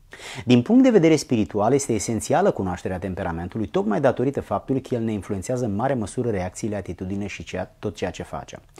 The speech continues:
Într-o paranteză, mă întorc puțin la ideea cu natura aceasta păcătoasă care este trupul nostru.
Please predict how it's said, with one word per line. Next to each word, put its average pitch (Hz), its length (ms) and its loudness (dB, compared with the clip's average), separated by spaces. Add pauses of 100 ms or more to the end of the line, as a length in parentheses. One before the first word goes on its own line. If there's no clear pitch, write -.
(320)
Într-o 220 380 6
paranteză, 92 840 0 (140)
mă 135 140 4
întorc 160 320 4
puțin 95 340 -6
la 90 100 -2
ideea 85 440 -2
cu 85 440 -6
natura 95 560 -2
aceasta 87 380 -6
păcătoasă 85 540 -8
care 87 240 -8
este 82 240 -8
trupul 101 440 -6
nostru. 82 440 -10